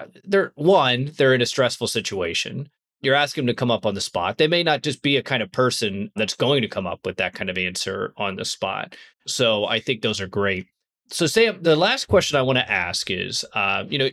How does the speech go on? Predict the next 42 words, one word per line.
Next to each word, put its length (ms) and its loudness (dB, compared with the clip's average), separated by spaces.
you've 140 -2
had 140 2
all 140 6
the 80 0
success. 680 -2
I 100 0
love 360 2
what 140 -2
you 80 -4
talked 320 -2
about, 400 -4
and 560 -2
you've 320 -10
exited 380 0
a 60 0
company, 680 0
started 440 4
another, 500 2
using 480 0
all 300 4
of 80 0
the 80 2
knowledge 720 2
that 240 0
you 100 -6
gained 840 -2
at 220 -4
this 180 -4
previous 500 -2
experience, 720 -4
have 160 0
grown 640 2
super 340 0
quickly, 600 0
ranking 340 0
very 160 2
high 200 0
in 100 -4
the 80 -6
Inc 220 -6
five 280 -4
thousand. 720 -4